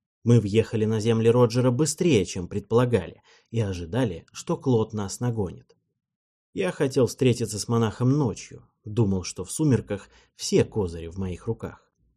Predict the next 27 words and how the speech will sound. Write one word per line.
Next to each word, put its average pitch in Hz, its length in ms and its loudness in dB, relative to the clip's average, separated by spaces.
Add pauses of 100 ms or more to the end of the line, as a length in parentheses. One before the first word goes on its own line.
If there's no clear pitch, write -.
(300)
Ведь, 165 480 -2
э, 143 240 2
в 127 100 -12
принципе, 165 760 -2 (100)
когда 120 320 4
белые 110 420 6
силы 107 400 0
отдыхают, 107 640 -4 (300)
тёмные 170 520 2
выходят 101 560 -6
на 113 160 -2
охоту. - 460 -8 (340)
Как 104 200 -2
говорил 98 380 -4
Клод, 151 400 2 (920)
"Настанет 190 800 2
ночь, 180 560 2
будет 135 580 0
пища". - 440 -6 (1160)
А 247 240 2
до 170 160 2
потенциальной 120 840 2
пищи 170 680 -4
оставалось 113 680 -2
миль 113 220 2
двадцать 101 500 -4
пути. - 400 -8